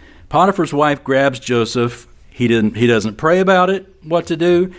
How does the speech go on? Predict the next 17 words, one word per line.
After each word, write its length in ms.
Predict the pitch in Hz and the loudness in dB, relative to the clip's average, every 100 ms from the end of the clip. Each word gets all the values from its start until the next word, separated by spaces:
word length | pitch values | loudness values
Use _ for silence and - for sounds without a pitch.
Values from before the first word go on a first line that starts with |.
| - | -4
He 140 | 156 | 0
doesn't 240 | 147 127 127 | 2 2 -2
share 360 | - 151 151 | -2 0 0
the 200 | 147 120 | -2 -6
four 240 | 117 139 143 | -4 -2 -2
spiritual 480 | - 131 127 107 92 | 0 0 0 -2 0
laws 360 | 101 151 165 | 2 2 2
with 180 | 175 185 | 0 2
her. 280 | 180 180 180 - - | 2 0 -2 -16 -6
He 140 | 160 180 | 2 2
doesn't 300 | 160 139 127 | 2 -2 -6
pull 200 | 151 147 | 0 2
out 240 | 139 - | 2 0
a 40 | |
Doctor 300 | 117 135 - | -4 -4 -6
Toussaint 540 | 113 151 139 151 143 131 | -6 -6 -4 0 0 -2
tract. 540 | - 143 185 208 - | -2 0 0 -6 -14